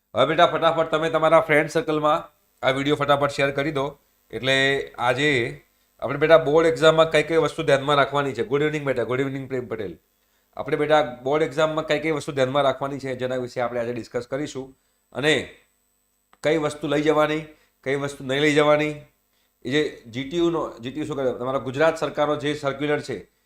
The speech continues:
એ ગુજરાત સરકારના સર્ક્યુલર માટે આપણે આજે ભેગા થયા છીએ. અને એમાં જેટલી પણ નાની, નાની, નાની જે ઇન્ફોર્મેશન છે,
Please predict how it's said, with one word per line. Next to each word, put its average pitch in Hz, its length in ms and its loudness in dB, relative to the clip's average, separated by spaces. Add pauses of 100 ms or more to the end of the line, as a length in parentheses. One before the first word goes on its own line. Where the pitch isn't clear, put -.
(140)
એ 120 120 -12
ગુજરાત 135 440 0
સરકારના 151 420 -2
સર્ક્યુલર 147 480 -2 (200)
માટે 131 420 -4
આપણે 123 360 -6
આજે 117 240 -4
ભેગા 113 280 -4
થયા 110 240 -4
છીએ. 127 420 -12 (220)
અને 117 140 -6
એમાં 135 180 0
જેટલી 135 280 -6
પણ 156 160 -6
નાની, 135 300 0
નાની, 139 260 -2
નાની 135 260 -2
જે 117 680 -6
ઇન્ફોર્મેશન 131 560 -8
છે, 139 140 -4